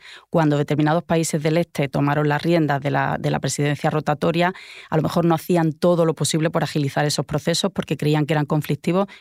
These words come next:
y que convenía retrasarlos. Pero en general esa capacidad de maniobra es mínima, aunque es cierto que deja traslucir, eh, lo que cada Estado y lo que cada gobierno en ese momento, eh, tiene en mente para la Unión Europea.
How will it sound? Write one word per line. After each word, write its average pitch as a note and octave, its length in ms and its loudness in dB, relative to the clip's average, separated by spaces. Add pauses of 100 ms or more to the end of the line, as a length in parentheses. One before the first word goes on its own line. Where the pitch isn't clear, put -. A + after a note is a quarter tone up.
y E3+ 80 0
que D#3+ 120 0
convenía D3+ 600 2
retrasarlos. C#3+ 720 -2 (300)
Pero E3+ 160 2
en D3+ 40 -2
general D#3+ 360 2
esa F#3 180 -2
capacidad E3 400 -2
de D#3 80 2
maniobra D3 400 2
es E3 60 2
mínima, C#3+ 420 0 (280)
aunque D3+ 220 0
es - 60 -6
cierto D#3+ 260 0
que D3+ 100 0
deja C#3+ 220 -2
traslucir, D3+ 580 0 (300)
eh, D#3 200 2
lo D3 160 2
que D3+ 160 -2
cada D3 280 2
Estado E3 520 0
y E3+ 80 2
lo D3 80 0
que C3+ 120 -6
cada C#3+ 200 2
gobierno D3 420 2
en C#3+ 60 2
ese C#3+ 240 0
momento, D3 500 2 (220)
eh, C#3+ 480 2
tiene D#3 200 4
en C#3+ 100 4
mente C#3 240 0
para C#3 140 -2
la C#3 60 0
Unión C#3 240 2
Europea. C#3+ 420 -2